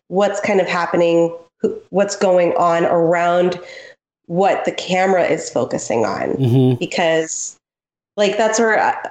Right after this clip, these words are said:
Speaker 1: like, last episode I talked about Varys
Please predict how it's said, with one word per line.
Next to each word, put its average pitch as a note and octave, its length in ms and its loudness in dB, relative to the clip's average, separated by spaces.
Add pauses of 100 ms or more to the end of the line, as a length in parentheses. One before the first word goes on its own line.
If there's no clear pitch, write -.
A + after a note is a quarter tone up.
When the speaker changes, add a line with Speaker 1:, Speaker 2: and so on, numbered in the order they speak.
(100)
Speaker 1:
like, G3 280 -2
last F3+ 300 0
episode F3+ 340 0
I F3 60 2
talked E3+ 260 -4
about D#3+ 340 -2
Varys E3+ 720 0